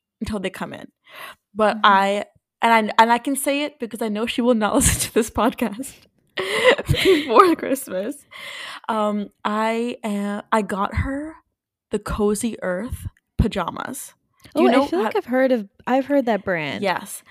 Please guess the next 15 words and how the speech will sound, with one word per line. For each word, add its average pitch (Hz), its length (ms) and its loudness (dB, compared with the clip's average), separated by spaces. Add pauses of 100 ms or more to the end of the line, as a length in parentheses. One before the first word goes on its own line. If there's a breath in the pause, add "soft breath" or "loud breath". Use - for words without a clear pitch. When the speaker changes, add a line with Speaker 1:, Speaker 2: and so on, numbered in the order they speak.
(420 loud breath)
Speaker 2:
Yeah. 220 220 2
Speaker 1:
But - 100 -10
listen 214 340 -2
to 294 160 -8
how 262 140 -2
crazy, 190 600 -8
okay, 190 220 -8
they 196 160 -2
were 233 140 2
expensive, - 640 -6 (120)
I 208 100 6
will 202 140 4
say, - 300 -8
Speaker 2:
Mm-hmm. 214 280 -8
Speaker 1:
okay? 202 260 -2